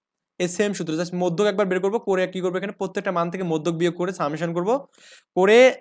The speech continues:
যতগুলো আমাদের, যেহেতু আমাদের ব্যাটসম্যান এখানে দশ, আহ, দশটা ম্যাচ খেলছে, তাই এন দিয়ে দশ দিয়ে ভাগ করবো এখানে। আবার প্রচুরক বের করবো একইভাবে। আবার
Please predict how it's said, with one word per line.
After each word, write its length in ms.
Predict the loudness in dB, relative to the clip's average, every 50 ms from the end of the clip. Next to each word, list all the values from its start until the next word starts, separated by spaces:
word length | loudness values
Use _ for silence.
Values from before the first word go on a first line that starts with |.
| -6 -4
যতগুলো 420 | -2 0 0 0 0 0 2 2 2
আমাদের, 240 | 2 0 -2 -2
যেহেতু 200 | -2 0 0 0
আমাদের 180 | 0 0 0 4
ব্যাটসম্যান 380 | 6 6 4 4 2 -6 -6 -4
এখানে 200 | -4 -4 -4 -2
দশ, 360 | 2 2 0 0 -2 -10 -6
আহ, 120 | -6 -2
দশটা 340 | 2 2 2 2 2 -2 0
ম্যাচ 220 | 0 0 -2 -2
খেলছে, 160 | -4 -6 -4 -2
তাই 140 | -2 -2
এন 140 | -2 -2 0
দিয়ে 120 | -2 -2 -2
দশ 280 | -2 0 4 4 4 4
দিয়ে 100 | 4 0
ভাগ 120 | -2 -2
করবো 200 | -6 -8 -8 -8
এখানে। 220 | -8 -10 -10 -14 -16 -18 _ _ _ _ _ _ _ _ _ _ _ _ _ _ _ _ -4
আবার 140 | -2 -2 0
প্রচুরক 340 | 0 -2 0 2 2 2 4
বের 160 | 4 2 2
করবো 180 | 2 4 4 6
একইভাবে। 500 | 6 6 4 2 0 0 0 0 -2 -4 -8 _ _ _ _ _ _ _ _ _ _ -4
আবার 200 | 0 4 4 4